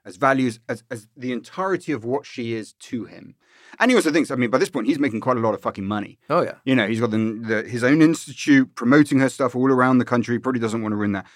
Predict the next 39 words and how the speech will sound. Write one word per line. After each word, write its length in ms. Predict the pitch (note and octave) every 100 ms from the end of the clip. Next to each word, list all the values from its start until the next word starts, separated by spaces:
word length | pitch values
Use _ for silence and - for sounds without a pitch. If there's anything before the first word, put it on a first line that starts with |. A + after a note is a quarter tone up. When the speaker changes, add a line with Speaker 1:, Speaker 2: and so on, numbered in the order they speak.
| _ _ _
Speaker 1:
So 240 | - D3+ C#3+ _
he 140 | - D#3
says 240 | - A3+
to 80 | -
her 220 | - -
that 120 | A#2 G#2
he's, 300 | - C3+ -
ex-, 260 | E3+ - -
this 160 | D3+ C#3
is 100 | B2+
incredible, 520 | G#2+ E3 C#3 G#2+ A2 - - -
he's 140 | C#3
experiencing 840 | D3 - - F#3 F3+ - D#3+ C#3
sexual 580 | A#2+ - F3+ - D#3+ C3+
block 480 | A#2+ A#2 G#2 - - _ _
and 120 | - -
he 160 | - - -
<laughs> 40 |
needs 400 | C#4+ C#4 - - _ _
therapy 600 | - C4+ E3+ - G3+ A2+ - _
from 340 | - C4 A#3+
her 280 | B2 G#2+ G2+ - _
to 120 | -
work 260 | D3 D3+ D3
his 140 | C3+
way 140 | B2 A#2
through 240 | A#2 G#2+
it. 80 | F#2+ - _ _ _ _ _
That 320 | - D3+ C#4 G3+
therapy 460 | F#3 D#3 B2 A#2
and 140 | A#2 C3
that 180 | C#3+ - -
sexual 280 | D#3+ B2+ A#2+
block 180 | A2+
goes 180 | G2+ A#2+
on 140 | A#2+ G#2
for 180 | A2+
five 340 | G2 - E3 G2
years, 320 | F#2+ - _